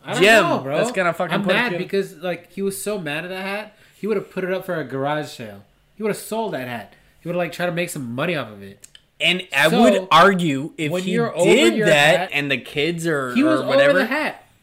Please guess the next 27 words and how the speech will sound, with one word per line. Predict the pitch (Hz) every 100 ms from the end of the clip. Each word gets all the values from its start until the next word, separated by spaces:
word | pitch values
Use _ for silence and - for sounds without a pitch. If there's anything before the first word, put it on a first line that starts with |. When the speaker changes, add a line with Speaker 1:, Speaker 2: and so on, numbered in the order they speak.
| _ _
Speaker 1:
He | 190
didn't | 233 226
appreciate | - 254 233 - 156
the | 139
hat. | 123 107
Speaker 2:
But | - 202 196
if | 190
he | 190 190
had | 170
actually | 170 165 - 180
sold | - 156 160
it | 170
at |
a | 160
garage | 127 131 139
sale, | 139 175 190 - _
then | - 151
the | 151
bill | 131 120 147 165 175
of, | 143 135 123
uh, | 123 - 120 110 110
sale | - 139 147 180 190 _ _ _
is | 135 131
on | 135
the | 131
kids | - 151 127
then. | 117 104